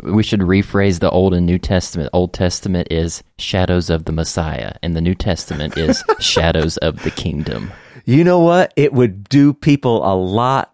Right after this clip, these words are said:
Speaker 2: more good than calling it the Old and New Testament,
Speaker 1: Yeah.
Speaker 2: 'cause those are the worst names ever.
Speaker 1: Wholeheartedly agree.
Speaker 2: Yeah, yeah. So yeah, that's, that's,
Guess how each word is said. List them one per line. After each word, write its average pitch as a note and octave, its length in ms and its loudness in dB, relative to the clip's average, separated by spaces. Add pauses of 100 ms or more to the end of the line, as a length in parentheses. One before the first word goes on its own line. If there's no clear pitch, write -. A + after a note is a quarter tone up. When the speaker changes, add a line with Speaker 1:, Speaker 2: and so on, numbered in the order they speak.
Speaker 2:
more A2+ 460 4
good E2+ 520 0 (100)
than F#2+ 180 0
calling G#2 380 0
it F2+ 100 0
the F2 160 0
Old G#2 240 2
and F#2+ 100 2
New F#2+ 140 2
Testament, D#2 560 -4
Speaker 1:
Yeah. E2+ 180 0
Speaker 2:
'cause D#2+ 140 -4
those G2 360 2
are G2 120 4
the F2 120 2
worst A2 540 2
names F#2+ 480 0 (180)
ever. G2 540 -2 (400)
Speaker 1:
Wholeheartedly F2+ 800 0
agree. - 340 -10 (500)
Speaker 2:
Yeah, E2+ 340 -2 (280)
yeah. F2+ 280 0 (680)
So - 180 2
yeah, C#3 420 2
that's, A2+ 280 -2
that's, B2 340 0